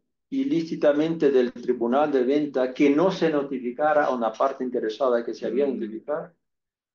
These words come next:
Speaker 1: y que de ello la certificación de aquel tribunal, eh, carece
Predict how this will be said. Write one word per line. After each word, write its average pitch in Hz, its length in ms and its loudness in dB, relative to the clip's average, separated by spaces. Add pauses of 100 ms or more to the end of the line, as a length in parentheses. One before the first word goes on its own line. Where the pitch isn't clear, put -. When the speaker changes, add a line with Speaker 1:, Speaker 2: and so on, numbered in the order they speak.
(540)
Speaker 1:
y 113 120 -12
que 117 420 -2
de 139 260 2
ello 120 400 2
la 113 240 2
certificación 127 800 -4
de 147 80 4
aquel 139 280 0
tribunal, 117 720 0 (920)
eh, 113 460 0 (3000)
carece 135 800 0